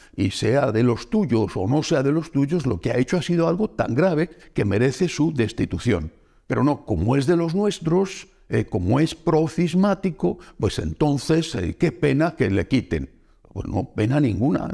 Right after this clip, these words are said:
<laughs> ¿Qué más da si es de los conservadores o es de los procismáticos, de los catoprotestantes? ¿Qué más da? Aquí hay una aplicación de una ley de que ese señor ha colaborado con sacerdotes pederastas, no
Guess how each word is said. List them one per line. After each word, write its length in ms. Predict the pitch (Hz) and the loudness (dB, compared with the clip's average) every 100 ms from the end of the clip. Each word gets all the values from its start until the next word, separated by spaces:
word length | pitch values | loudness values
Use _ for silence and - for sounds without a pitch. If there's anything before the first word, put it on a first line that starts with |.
| 120 - 147 | -6 -2 0
<laughs> 320 | 123 104 - - | 2 -2 -6 -2
¿Qué 140 | 143 | 0
más 280 | 131 143 127 | 2 0 0
da 340 | 139 147 - - | -2 -2 -8 -18
si 400 | - - 131 113 | -14 0 2 4
es 320 | 139 135 - - | 2 0 -4 -6
de 360 | 123 123 127 113 | 0 2 2 2
los 280 | 113 110 | 2 0
conservadores 1040 | - 123 104 139 120 139 151 160 160 190 190 | -2 -2 0 0 0 0 2 2 2 0 0
o 160 | 104 110 | 0 2
es 260 | 143 131 | 0 0
de 160 | 127 117 | 0 2
los 340 | 113 101 - - _ 123 | 2 0 -4 -12 _ -6
procismáticos, 1080 | 143 139 131 107 - 123 87 165 185 139 117 | 0 2 2 -2 -2 0 2 0 0 -2 0
de 100 | 104 | 0
los 240 | 98 95 - _ | 0 -2 -8 _
catoprotestantes? 1120 | 151 113 127 120 117 101 - 165 214 - 101 | -4 -2 -2 -2 -2 -2 0 -2 0 -4 -2
¿Qué 120 | 135 | 0
más 220 | 127 123 | 0 0
da? 160 | 123 120 - - _ | 0 -2 -4 -20 _
Aquí 340 | - - 120 143 | -10 -2 2 2
hay 180 | - 85 | 0 0
una 120 | 101 | 0
aplicación 540 | - 170 214 208 110 - | 0 0 0 0 -2 0
de 60 | 110 | 0
una 140 | 143 | 2
ley 200 | 156 175 | 2 0
de 140 | - 98 | -2 0
que 80 | |
ese 160 | 147 151 | 0 0
señor 360 | 147 123 90 - | -2 -2 -2 -4
ha 120 | 180 | -4
colaborado 640 | 160 160 123 101 85 82 - - - | 0 0 2 0 0 -2 -8 -16 -4
con 180 | 120 110 | 0 0
sacerdotes 640 | 135 120 156 190 - - | 0 0 0 0 -2 -4
pederastas, 760 | - 175 139 170 - 185 180 - _ _ - | 0 2 2 0 0 -4 -4 -12 _ _ -4
no 560 | 92 95 135 131 - | 0 2 2 0 -4